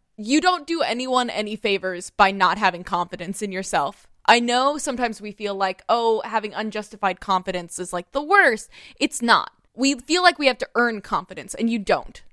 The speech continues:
Sometimes confidence precedes earning things. <laughs> Sometimes confidence is necessary to get to those things. So just, I know it's easier said than done, but, like, build your self-esteem because the industry will not build it for you.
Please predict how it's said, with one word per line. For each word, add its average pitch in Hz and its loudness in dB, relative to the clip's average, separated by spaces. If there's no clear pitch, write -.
Sometimes 320 6
confidence 233 2
precedes 240 0
earning 190 -4
things. - -2
<laughs> - -20
Sometimes 330 8
confidence 277 0
is 247 -10
necessary 254 -2
to 302 4
get 214 0
to 196 -14
those 180 -4
things. 170 -10
So 233 2
just, - 2
I 240 8
know 285 8
it's 285 -2
easier 247 0
said 240 2
than 220 -2
done, 190 2
but, 202 0
like, 185 -2
build 285 2
your 277 -6
self-esteem 226 -4
because 202 -2
the 233 -2
industry 247 -4
will 208 -2
not 196 2
build 180 0
it 151 -8
for 139 -12
you. 107 -12